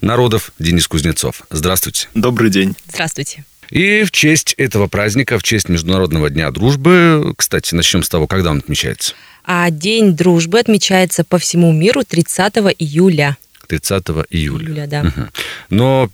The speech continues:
Speaker 1: перед этим, собственно, давайте поговорим, наверное, о молодёжном активе, который я вот только что назвал. Представляет его сегодня Денис. Я,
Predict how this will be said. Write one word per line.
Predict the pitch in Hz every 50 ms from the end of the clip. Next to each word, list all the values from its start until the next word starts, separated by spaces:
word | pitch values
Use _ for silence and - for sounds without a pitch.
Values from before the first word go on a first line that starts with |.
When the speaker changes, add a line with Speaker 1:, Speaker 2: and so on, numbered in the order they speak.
| _ -
Speaker 1:
перед | 123 123 131 104 110
этим, | 135 120 - - 139 127 113 95
собственно, | - - 107 - - 101
давайте | 82 87 92 95 - - 82 78 80 -
поговорим, | - 78 80 87 87 87
наверное, | 82 80 80 80 76 80 73 -
о | - 90 90 90
молодёжном | 85 82 80 80 80 73 90 92 82 85 82 80 -
активе, | - 85 82 - - - 110 113 107 87
который | - - - - 71 73
я | 73 78
вот | 78 71 - -
только | - 85 80 - -
что | - - - 76 76 73
назвал. | 73 76 73 71 85 104 123
Представляет | - - 71 - - 80 76 90 95 - -
его | 76 76
сегодня | - - 82 82 85 82 80 73
Денис. | 71 82 92 92 82 67 - -
Я, | 71 78 82 80 78 76